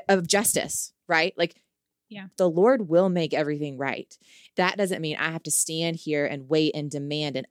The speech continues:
Speaker 1: and be unforgiving because I think you owe me something.
Speaker 2: Yeah.
Speaker 1: Um,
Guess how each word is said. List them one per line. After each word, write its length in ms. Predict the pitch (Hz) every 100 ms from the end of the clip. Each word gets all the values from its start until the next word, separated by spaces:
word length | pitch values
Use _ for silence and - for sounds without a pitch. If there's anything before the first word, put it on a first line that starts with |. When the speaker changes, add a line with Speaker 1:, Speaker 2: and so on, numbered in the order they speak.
| -
Speaker 1:
and 180 | 151 147
be 160 | 156 156
unforgiving 720 | 160 170 - 151 165 147 143 135
because 680 | 127 - 143 135 123 123 - _
I 100 | 151 156
think 220 | 156 143
you 120 | 139
owe 140 | 143 135
me 120 | 131
something. 480 | - - - - 165 _ _ - - _ _ _ _ -
Speaker 2:
Yeah. 260 | 160 156
Speaker 1:
Um, 180 | 151 143